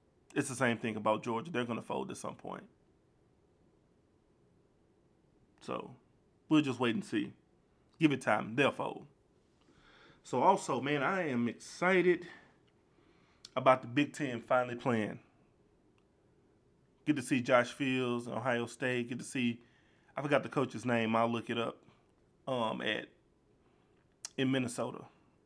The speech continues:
And of course, coach at Penn State. Like, I know they,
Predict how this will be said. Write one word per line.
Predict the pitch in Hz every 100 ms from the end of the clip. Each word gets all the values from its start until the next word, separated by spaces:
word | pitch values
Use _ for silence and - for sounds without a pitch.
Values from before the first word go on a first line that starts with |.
| _
And | 131 120
of | 117
course, | - 131 120 120 - - _ _ _ _ _ _ _ _ _ _ _ _ _ _ _ _ _
coach | - 135 127
at | 117
Penn | 135 117
State. | 107 127 123 - - _ -
Like, | 113 110 - - _ _ _ _ _ _ _ _ _ _ _ -
I | 127
know | 143 123
they, | 127 120